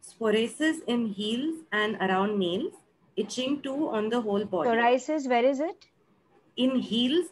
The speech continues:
Speaker 1: and around the nails.
Speaker 2: Okay.
Speaker 1: And itching too on the whole body.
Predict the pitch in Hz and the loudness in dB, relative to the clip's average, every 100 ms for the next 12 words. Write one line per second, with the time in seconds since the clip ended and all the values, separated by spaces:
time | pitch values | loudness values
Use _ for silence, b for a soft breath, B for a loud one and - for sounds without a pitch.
0 | - 214 247 - 190 190 196 220 247 180 | -4 -2 0 0 2 4 4 2 2 2
1 | 170 160 - _ _ _ _ _ _ _ | 2 0 -4 _ _ _ _ _ _ _
2 | _ _ _ _ _ _ _ 202 220 208 | _ _ _ _ _ _ _ -4 -4 -6
3 | 160 - _ _ _ _ _ _ _ _ | -14 -16 _ _ _ _ _ _ _ _
4 | _ 208 220 - 196 - 277 277 285 302 | _ -6 -6 -2 -4 -2 -4 -2 -2 -2
5 | 247 214 214 254 240 196 196 165 127 | 0 0 0 -2 0 -2 0 -2 -4